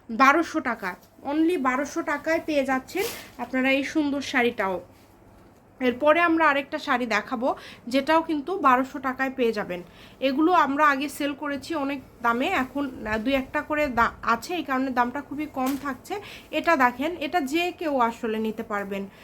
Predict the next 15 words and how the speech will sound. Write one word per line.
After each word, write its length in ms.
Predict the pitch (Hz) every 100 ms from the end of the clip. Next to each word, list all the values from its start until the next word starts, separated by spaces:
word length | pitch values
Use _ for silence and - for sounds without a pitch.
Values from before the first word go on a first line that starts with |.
| - -
এটা 240 | 240 247 294
খুবই 400 | - 349 339 370
সুন্দর 420 | 370 339 302 311
একটা 260 | 269 269 269
কালার 340 | 269 240 254
আপনারা 320 | 247 254 247
দেখতে 300 | 226 226 262
পাচ্ছেন। 460 | 254 220 - 320 370
কম 460 | - 330 339 349
দামের 300 | 330 311 349
মধ্যে 380 | 320 277 262 311
আসলে 320 | 320 - 294
ভালো 260 | 262 247 254
মানের 280 | 269 254 254
কালেকশন, 440 | 233 233 - 339